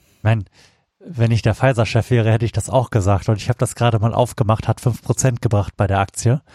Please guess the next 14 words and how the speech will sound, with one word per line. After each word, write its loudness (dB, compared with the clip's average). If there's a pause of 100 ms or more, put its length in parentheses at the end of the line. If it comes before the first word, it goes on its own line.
(960)
Ähm, 2
<laughs> -2 (840)
aber, 2 (800)
ähm, 0 (640)
ich -14
weiß -2
nicht, -2
ob -2
mir, 2
ob -2
mir 0
die -2
Perspektive -2
gefällt. 0